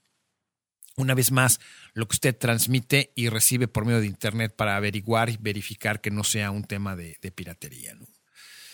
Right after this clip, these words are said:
Entonces, este, pues bueno, ya se lo tenemos por ahí listo y, este, y eso creo que es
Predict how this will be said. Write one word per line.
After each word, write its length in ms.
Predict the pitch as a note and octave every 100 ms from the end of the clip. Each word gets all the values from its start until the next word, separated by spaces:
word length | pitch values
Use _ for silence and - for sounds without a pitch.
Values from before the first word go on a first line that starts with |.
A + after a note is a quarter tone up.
| - - - -
Entonces, 560 | A2 A2+ C#3 C3+ C#3+ -
este, 500 | A2+ - A2 G#2+ G#2+
pues 180 | A2+ A2
bueno, 180 | B2+ - - -
ya 320 | - A#2 A#2+ B2+
se 140 | A2+
lo 120 | G#2
tenemos 300 | - A2+ A#2
por 140 | - C#3+
ahí 80 |
listo 400 | E3+ G#3+ - C4
y, 200 | G3 A#2+
este, 420 | G2 - - G#2+ G#2
y 200 | A2 B2+
eso 220 | C#3+ -
creo 180 | C#3 -
que 200 | C#3 C#3
es 220 | -